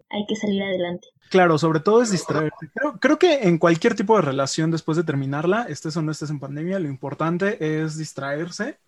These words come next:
Speaker 2: eh, buscar alguna alternativa que no nos haga pensar tanto en el tema. Eh, una de las cosas que yo les recomendaría se-, sería seguirme en TikTok para que yo les mande mi mejor recomendación de TikToks. Eh, Bere y Tania pueden avalarlo.
Speaker 1: <laughs> Sí, lo avalo.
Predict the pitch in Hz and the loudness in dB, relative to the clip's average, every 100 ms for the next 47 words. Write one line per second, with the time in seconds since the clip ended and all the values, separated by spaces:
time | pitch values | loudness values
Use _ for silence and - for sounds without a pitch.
0 | _ - _ - 139 135 135 135 - 160 | _ -20 _ -12 -8 -8 -8 -10 -2 0
1 | 170 165 170 170 165 160 156 143 135 139 | 2 0 -2 -4 -6 -6 -2 -2 -4 -8
2 | 131 131 - 147 156 165 165 _ 277 254 | -8 -8 -4 -2 0 0 -2 _ -6 -6
3 | 233 214 202 185 175 151 165 156 151 151 | -6 -4 -2 -2 -2 -6 -6 -4 -2 -2
4 | 147 139 131 156 214 320 - 147 147 160 | -2 -4 -4 -2 -2 -4 -8 -10 -8 -4
5 | 190 214 180 143 - 185 - 156 170 160 | -2 2 2 2 4 2 4 4 4 2
6 | 143 135 135 139 202 233 - 151 147 - | 0 0 2 4 4 4 2 2 2 -2
7 | 165 156 151 156 160 165 156 143 156 - | 0 2 2 4 6 6 4 0 -4 0
8 | 190 294 - 165 151 151 156 190 269 175 | 0 0 0 0 2 2 4 6 6 4
9 | 143 180 196 202 254 _ 175 156 175 190 | 2 2 2 2 -2 _ 0 2 2 2
10 | 143 135 170 165 139 139 139 131 156 151 | 0 0 0 -2 -2 -2 -4 -2 -2 -2
11 | 147 143 185 277 - - 143 135 139 160 | -4 -6 -4 -4 -4 -6 -4 -4 -2 0
12 | 160 151 160 170 185 175 160 151 135 135 | 0 -2 0 0 0 0 0 0 -2 -2
13 | 135 180 208 285 - 262 247 233 220 233 | 0 0 0 -4 -6 -8 -4 -2 -2 -2
14 | 220 208 | -2 -4